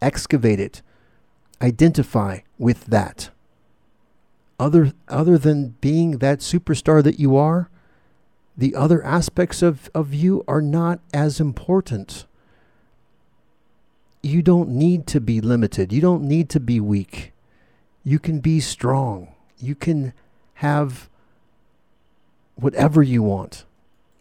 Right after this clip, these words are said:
The world that we live in, it likes to beat people down. It likes to discourage people. It likes to convince people that they're not worthy and that they can't succeed. How many voices out there are actually encouraging?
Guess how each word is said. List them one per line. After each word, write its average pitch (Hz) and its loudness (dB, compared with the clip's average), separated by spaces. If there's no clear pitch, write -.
The 139 2
world 147 0
that 147 2
we 127 0
live 123 2
in, 139 -2
it 110 -4
likes 117 -2
to 127 -2
beat 117 -4
people 120 -2
down. 110 0
It 98 -8
likes 120 -4
to 127 -6
discourage 113 0
people. 107 -8
It 110 -6
likes 117 -4
to - -4
convince 120 -2
people 131 0
that 117 0
they're 123 2
not 127 -2
worthy 120 2
and 110 -2
that 117 -4
they 120 0
can't - -6
succeed. 120 -6
How 151 -4
many 175 2
voices 131 2
out 135 -2
there 123 4
are 127 0
actually 143 0
encouraging? 156 -2